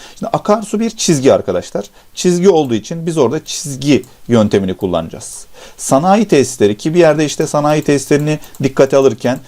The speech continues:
işte burada otomobil fabrikası var, burada demir fabrikası var gibi hani bu şekilde nokta nokta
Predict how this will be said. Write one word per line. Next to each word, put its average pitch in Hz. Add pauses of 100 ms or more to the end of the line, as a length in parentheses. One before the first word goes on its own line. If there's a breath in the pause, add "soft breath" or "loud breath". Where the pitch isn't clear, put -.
(100)
işte 123
burada 127
otomobil 117
fabrikası 98
var, 107
burada 113 (260 loud breath)
demir 113
fabrikası 98
var 165
gibi 127 (200 loud breath)
hani 147
bu 160
şekilde 151
nokta 139
nokta 107